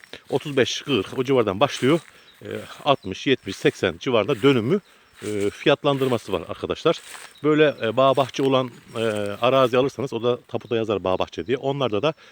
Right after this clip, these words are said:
e, imar olmasına gerek yok. Sonuçta size bir hak verilmiş.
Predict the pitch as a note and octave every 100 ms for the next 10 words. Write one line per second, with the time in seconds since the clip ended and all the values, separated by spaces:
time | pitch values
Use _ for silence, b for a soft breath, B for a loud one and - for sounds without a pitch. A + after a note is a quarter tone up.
0 | B B G#2 G#2 G2+ G2+ B2 C3 C3+ B2+
1 | - B2 B2 A#2+ - D3+ - B2+ B2 B2
2 | - B2 C3 - G2 F2 G#2+ -